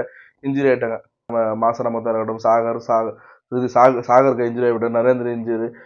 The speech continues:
மா-, மாசனமுத்து, அஹ், விஷால் சந்தல், இவங்க எல்லாம் நிறைய பேர். so, என்னடா பட்டியல் கூட போட்டுட்டு தான் ராம்குமார் ஆரம்பத்திலே, மோஹித் ஆரம்பத்திலே போயிட்டாங்க.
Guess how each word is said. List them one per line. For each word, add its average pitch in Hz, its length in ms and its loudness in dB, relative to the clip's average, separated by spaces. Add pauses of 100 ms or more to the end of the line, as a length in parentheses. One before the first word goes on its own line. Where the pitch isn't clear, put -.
(140)
மா-, 120 280 6
மாசனமுத்து, 123 600 0 (520)
அஹ், 107 340 -4 (1120)
விஷால் 139 380 4
சந்தல், 123 320 -2 (200)
இவங்க 117 220 -4
எல்லாம் 143 320 0
நிறைய 143 440 6
பேர். 143 300 4
so, 120 140 -4 (220)
என்னடா 113 300 2
பட்டியல் 151 340 2
கூட 175 100 4
போட்டுட்டு 151 380 -2
தான் 131 120 2
ராம்குமார் 143 400 4
ஆரம்பத்திலே, 139 400 4 (840)
மோஹித் 131 440 2
ஆரம்பத்திலே 120 380 2
போயிட்டாங்க. 117 340 -2